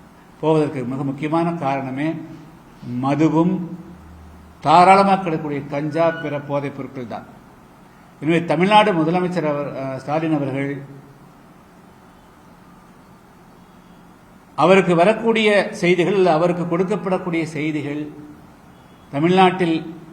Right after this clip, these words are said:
நடக்கக்கூடிய உண்மை சம்பவங்களில் பத்து சதவீதம் கூட அவருக்கு தெரியாமல் அவர்கள் மறைக்கப்படுகிறார். தமிழ்நாட்டிற்கு அடித்தள மக்கள், கீழே இருக்கக்கூடிய மக்கள்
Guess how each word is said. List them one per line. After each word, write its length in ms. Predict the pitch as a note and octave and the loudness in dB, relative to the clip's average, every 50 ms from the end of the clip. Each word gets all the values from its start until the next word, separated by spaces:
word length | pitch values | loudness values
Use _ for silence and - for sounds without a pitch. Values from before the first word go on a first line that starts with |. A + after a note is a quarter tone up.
| - - - | -20 -12 -6
நடக்கக்கூடிய 600 | C#3+ D3+ E3+ F3 F3 F3 - F3 E3 D#3+ D#3+ D3+ | -2 0 0 0 -2 -4 -6 -2 0 0 0 0
உண்மை 300 | C#3 D3 D#3+ E3+ F3+ F3+ E3 | 0 -2 0 0 0 0 -2
சம்பவங்களில் 640 | - - C#3+ C#3+ D#3 D#3 D#3 D#3 D#3 D#3 D#3 D#3+ | -4 -4 -4 -4 -2 -2 -2 -4 -4 -6 -8 -8
பத்து 340 | - D3+ C#3 - - - G3 | -8 -8 -8 -8 -6 -6 -6
சதவீதம் 500 | F3 E3+ D#3+ D3+ D#3 D#3+ D#3+ D#3 D3+ C#3 | -4 -4 -6 -6 -4 -4 -4 -4 -4 -6
கூட 140 | C#3 D3 E3 | -6 -6 -6
அவருக்கு 360 | E3 D3 C#3 C3+ - C#3+ C3+ C3 B2 - - - - - - - - - - - - - - - - - | -6 -8 -10 -10 -10 -10 -10 -10 -10 -12 -14 -18 -20 -20 -20 -20 -20 -20 -20 -20 -20 -20 -20 -20 -12 -6
தெரியாமல் 500 | - D3 D3+ D#3+ E3 E3 D#3+ E3 E3 E3 E3+ - | -2 0 4 4 6 6 4 4 2 0 -2 -4
அவர்கள் 380 | C#3+ C#3+ C3+ C#3+ C#3+ B2+ B2 B2 | -6 -4 -4 -2 -2 -2 -2 -2
மறைக்கப்படுகிறார். 720 | C3+ D3 D3+ - E3 B2+ B2+ C3 B2 A#2 A2+ - - - - - - - - - - - - - - - - - - - - | -2 -4 -4 -6 -8 -6 -6 -6 -6 -6 -8 -12 -14 -16 -18 -20 -20 -20 -20 -20 -20 -20 -20 -20 -20 -20 -20 -20 -20 -20 -14
தமிழ்நாட்டிற்கு 540 | - C3 D3+ F3 F3+ E3 E3+ E3 D3+ - C#3+ | -6 0 2 4 4 2 2 0 -2 -2 -2
அடித்தள 380 | C3+ C3+ D#3+ D#3+ F3 E3 D#3+ D3 | -2 -2 -2 -2 0 0 0 0
மக்கள், 380 | C#3 C#3 C3+ - - D#3 D#3 D#3 C#3+ - | -2 -4 -4 -4 -4 -4 -4 -4 -6 -6
கீழே 220 | - D#3+ D#3+ D#3+ D3 | -4 -2 -2 -2 -2
இருக்கக்கூடிய 260 | D3+ D#3 C#3 C#3 C3 | -4 -6 -6 -6 -4
மக்கள் 420 | B2+ B2+ B2 A#2+ C3+ D3+ D3+ D3 | -6 -6 -8 -8 -6 -6 -6 -6